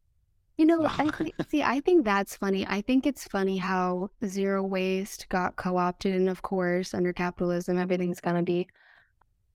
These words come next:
Speaker 1: but zero waste got co-opted to be about, like, zero plastic instead of
Speaker 2: Mm-hmm.
Speaker 1: minimalism,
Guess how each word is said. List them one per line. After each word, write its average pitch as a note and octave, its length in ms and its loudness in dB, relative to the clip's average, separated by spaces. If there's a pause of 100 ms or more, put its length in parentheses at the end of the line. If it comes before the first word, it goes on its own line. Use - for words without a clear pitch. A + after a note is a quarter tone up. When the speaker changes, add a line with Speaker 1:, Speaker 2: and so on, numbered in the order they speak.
(360)
Speaker 1:
but G3+ 280 0
zero A#3 220 2
waste A#3 220 0
got G3+ 160 -2
co-opted F#3 520 0
to F3+ 80 0
be F3+ 140 2
about, F3 260 0
like, F3 200 -2
zero E3+ 300 2
plastic - 680 0
instead G#3 340 2
of F3+ 220 2
Speaker 2:
Mm-hmm. - 440 -4
Speaker 1:
minimalism, F3+ 640 0